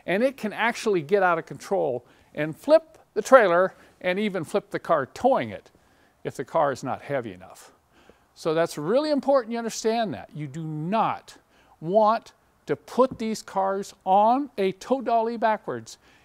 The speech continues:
if you're gonna go on the freeway and go sixty miles an hour, or you will scare the living daylights out of yourself. <laughs> I've talked to a couple people who have done that. So I hope this is helpful. You might be thinking I'm trying to scare you, and that's the intent,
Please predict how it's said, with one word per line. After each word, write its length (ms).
if 220
you're 240
gonna 260
go 120
on 200
the 60
freeway 580
and 160
go 120
sixty 440
miles 360
an 80
hour, 300
or 160
you 280
will 200
scare 540
the 100
living 440
daylights 460
out 80
of 60
yourself. 600
<laughs> 600
I've 160
talked 280
to 80
a 60
couple 260
people 400
who 160
have 100
done 200
that. 200
So 100
I 60
hope 320
this 220
is 100
helpful. 460
You 140
might 220
be 100
thinking 400
I'm 140
trying 260
to 60
scare 400
you, 220
and 140
that's 420
the 120
intent, 360